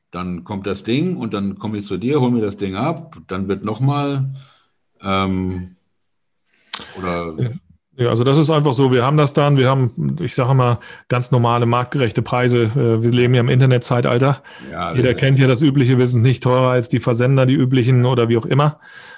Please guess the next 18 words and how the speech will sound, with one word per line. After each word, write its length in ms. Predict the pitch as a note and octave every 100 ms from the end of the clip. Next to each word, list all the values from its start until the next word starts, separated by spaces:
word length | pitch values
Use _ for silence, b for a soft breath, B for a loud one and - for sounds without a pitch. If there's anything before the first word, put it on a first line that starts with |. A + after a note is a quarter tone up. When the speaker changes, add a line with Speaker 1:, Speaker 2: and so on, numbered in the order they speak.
| B
Speaker 1:
Ja. 160 | - B2
Speaker 2:
Äh, 60 | A2
gibt 240 | C3 B2+
die 80 | C3
üblichen 380 | B2+ C3 A#2 B2+
paar 160 | B2
Prozente 440 | B2 B2 C3 D3 D3
dafür, 580 | C#3 - C3 C3 C3 B B B B B
äh, 220 | A#2+ A#2 A#2
bestellen 400 | A#2 - C#3+ D3+
das. 180 | C#3
Die 160 | - B2+
werden 220 | B2+ A#2+
meistens 480 | A2+ A#2 D3+ D#3 C3
ja 160 | C3+ C3
in 240 | B2 A#2+
Schottland, 500 | - - C3 C3+ B2+
England, 540 | B2+ C#3+ C#3+ D3 -